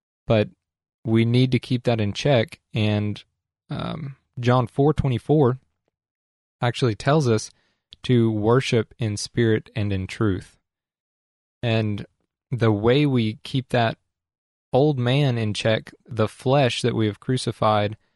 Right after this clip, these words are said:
is to worship in spirit and in truth. So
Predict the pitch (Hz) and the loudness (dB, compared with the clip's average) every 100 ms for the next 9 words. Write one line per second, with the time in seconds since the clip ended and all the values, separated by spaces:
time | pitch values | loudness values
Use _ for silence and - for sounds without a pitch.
0 | _ _ _ _ _ _ 131 117 110 104 | _ _ _ _ _ _ 2 2 2 -2
1 | - - _ _ - 113 101 131 - 113 | -8 -14 _ _ 0 2 2 2 2 -2
2 | - 117 113 - 117 110 113 - 110 110 | -2 -6 -6 -4 2 2 0 -4 -2 -2
3 | 110 - 160 113 _ _ _ _ _ _ | -2 0 0 -2 _ _ _ _ _ _
4 | _ _ 123 113 110 | _ _ 2 2 2